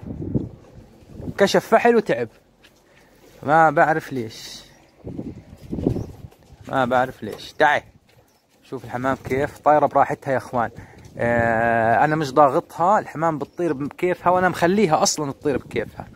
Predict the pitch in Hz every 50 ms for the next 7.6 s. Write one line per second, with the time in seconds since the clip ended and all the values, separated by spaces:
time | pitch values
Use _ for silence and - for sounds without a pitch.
0 | - - - - - - - - - - - - - - - - - - - 151
1 | 185 190 180 180 175 160 - - 180 190 196 202 196 170 180 160 165 151 - -
2 | 147 143 131 120 117 113 123 156 175 - - - 190 214 180 160 185 175 180 165
3 | - - 220 196 190 202 220 220 214 190 240 277 233 - - _ _ _ _ _
4 | _ _ _ _ _ _ _ _ _ _ _ _ _ - - - 170 - 185 180
5 | 170 - 208 175 147 135 127 123 117 101 110 117 120 117 - - 110 104 110 120
6 | 139 131 - 175 156 151 - - 156 151 147 - - 180 160 - 156 139 156 160
7 | - - 143 143 165 165 160 131 151 202 202